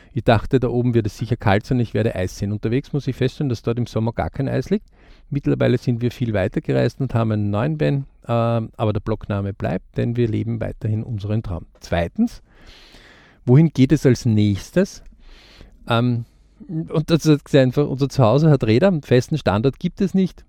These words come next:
Wo wir heute sind, kann morgen schon acht Stunden entfernt sein. Meine vergangenen Reisen haben mich durch Europa, Russland und Zentralasien geführt.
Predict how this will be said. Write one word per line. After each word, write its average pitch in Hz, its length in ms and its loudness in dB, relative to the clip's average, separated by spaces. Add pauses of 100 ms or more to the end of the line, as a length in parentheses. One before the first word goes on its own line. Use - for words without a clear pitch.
(140)
Wo 127 180 -2
wir 120 120 2
heute 117 260 0
sind, 151 320 -2
kann 120 160 0
morgen 113 340 0
schon 123 160 -4
acht 104 240 -6
Stunden 113 240 -2
entfernt 117 400 -2
sein. 139 180 -2
Meine 120 260 -2
vergangenen 117 500 -2
Reisen 107 280 -2
haben 120 80 0
mich 110 120 -6
durch - 160 -6
Europa, 117 340 -4
Russland 117 380 -6
und 117 160 -10
Zentralasien 104 1040 -4
geführt. 110 500 -4